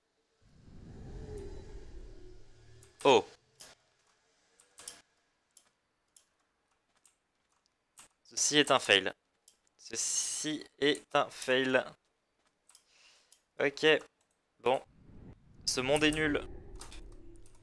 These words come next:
Ce monde est nul. Hop, bye bye. Il y a eu un souci.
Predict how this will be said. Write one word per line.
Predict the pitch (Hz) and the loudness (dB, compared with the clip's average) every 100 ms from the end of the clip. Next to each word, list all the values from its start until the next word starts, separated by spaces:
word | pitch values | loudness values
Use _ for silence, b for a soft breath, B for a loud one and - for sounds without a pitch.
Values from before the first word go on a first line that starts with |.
| - - - | -20 -18 -10
Ce | 110 | -4
monde | 120 135 | -2 0
est | 139 | 2
nul. | 139 147 - | 2 0 4
Hop, | 139 139 - | 4 4 -2
bye | 127 | 2
bye. | 117 98 101 - _ _ _ _ _ _ _ _ _ _ _ _ _ _ _ _ _ | 6 6 6 -6 _ _ _ _ _ _ _ _ _ _ _ _ _ _ _ _ _
Il | 120 | 2
y | |
a | 147 | 6
eu | |
un | 156 | 6
souci. | - 131 - 98 | 4 4 2 0